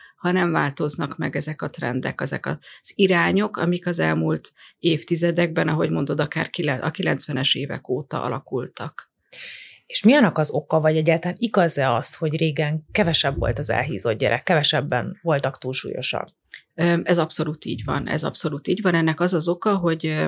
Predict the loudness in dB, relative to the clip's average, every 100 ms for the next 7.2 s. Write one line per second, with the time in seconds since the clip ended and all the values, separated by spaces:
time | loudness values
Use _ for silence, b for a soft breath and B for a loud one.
0 | -2 -4 0 2 2 2 2 2 2 0
1 | -2 -4 -4 -2 0 -2 0 0 2 0
2 | -2 -4 -2 2 2 2 -2 0 -2 -2
3 | -2 0 0 0 -2 -2 -4 -4 -6 -6
4 | -4 -4 -2 -4 -6 -4 -4 -2 0 2
5 | 2 0 -2 -2 0 0 -2 -2 -4 -2
6 | -4 -4 -6 -6 -4 -4 -4 -8 _ -4
7 | -4